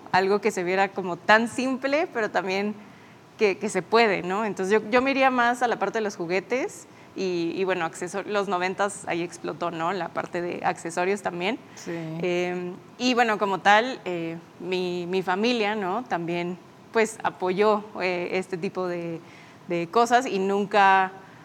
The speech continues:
Speaker 1: o nunca,
Speaker 2: Superimportante,
Speaker 1: ajá,
Speaker 2: ¿no?
Speaker 1: o sea, e-, esa parte, la verdad que sí, esa parte del apoyo desde, desde la corta edad, eh, mi familia no, no fue como normalmente vemos, desgraciadamente, en algunas familias latinas, en donde, "No,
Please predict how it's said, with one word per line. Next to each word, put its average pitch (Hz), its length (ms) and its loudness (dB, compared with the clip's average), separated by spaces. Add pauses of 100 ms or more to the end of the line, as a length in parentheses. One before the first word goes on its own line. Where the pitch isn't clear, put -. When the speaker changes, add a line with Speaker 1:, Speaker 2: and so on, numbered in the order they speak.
(280)
Speaker 1:
o 208 120 2
nunca, 214 140 6
Speaker 2:
Superimportante, 240 720 6
Speaker 1:
ajá, 226 320 6
Speaker 2:
¿no? 220 80 4
Speaker 1:
o - 20 -2
sea, 214 240 6
e-, 220 320 4
esa 240 220 2
parte, 240 240 4
la 190 80 2
verdad 180 180 2
que 220 120 -4
sí, 240 260 -2
esa 202 180 -2
parte 220 220 0
del 202 160 0
apoyo 208 440 2
desde, 165 520 -2 (140)
desde 165 440 -4 (380)
la 175 320 -2
corta 214 260 2
edad, 185 300 4 (640)
eh, 175 180 -4
mi 185 180 -2
familia 196 400 2
no, 196 580 -2 (260)
no 202 200 -2
fue 208 160 -2
como 180 480 -2
normalmente 196 560 -4
vemos, 190 420 -4
desgraciadamente, 180 1080 -4
en 175 80 -6
algunas 175 320 -6
familias 180 320 -4
latinas, 202 560 -4
en 180 100 -8
donde, 170 300 -6
"No, 196 300 2